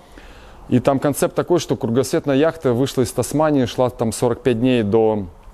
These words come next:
Камчатки. Это вот ее капитан Роджер. Он, э, классный дядечка, он на этой яхте живет уже двадцать пять лет. Но со стороны, когда я его первый раз увидел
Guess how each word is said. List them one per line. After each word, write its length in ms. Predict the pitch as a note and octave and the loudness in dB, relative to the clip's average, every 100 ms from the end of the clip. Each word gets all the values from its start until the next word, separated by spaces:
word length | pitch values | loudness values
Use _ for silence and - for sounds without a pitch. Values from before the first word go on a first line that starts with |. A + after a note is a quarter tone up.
| - - - - - | -20 -20 -20 -18 -4
Камчатки. 580 | A#2 A#2 E3 F#3 - D3+ | -2 0 0 -2 0 0
Это 180 | - | 2
вот 100 | A2+ | 2
ее 120 | A#2+ A2 | 2 0
капитан 420 | A#2 - B2+ A2 | -2 -2 -2 2
Роджер. 460 | B2+ E3 C#3 D3 C3 - - - - - - | 2 2 0 -2 -4 -16 -20 -20 -20 -12 -2
Он, 320 | A#2+ B2 B2 | 2 4 4
э, 560 | B2 A#2+ A#2+ A#2+ A#2+ A2+ | 4 2 4 4 2 2
классный 340 | D3 D3+ B2 | 0 0 0
дядечка, 880 | G2+ C#3+ F3+ - D#3+ D3 C#3+ C#3 C3 - - - - - | 0 0 0 -2 0 2 2 2 0 -6 -20 -20 -18 -2
он 260 | A#2+ A#2 | 0 2
на 100 | A#2 | 2
этой 200 | A#2+ A#2 | 2 2
яхте 240 | B2+ D3+ A#2 | 0 0 -2
живет 220 | G#2+ B2 | 0 0
уже 140 | A2+ | 0
двадцать 240 | G2+ G#2+ - | 0 0 0
пять 160 | A2+ | -2
лет. 180 | G#2 F#2 - - - - - - - - - | 0 -2 -2 -20 -20 -20 -20 -20 -18 -16 -2
Но 160 | A2 B2+ | 2 2
со 140 | D3 | 2
стороны, 340 | - E3 F#3+ | 0 2 2
когда 140 | A3+ F3 | 2 2
я 40 | |
его 40 | C#3 | 2
первый 240 | D3+ D3 | 2 2
раз 180 | C#3+ - | 0 0
увидел 380 | F3+ G3 C3 | 0 2 0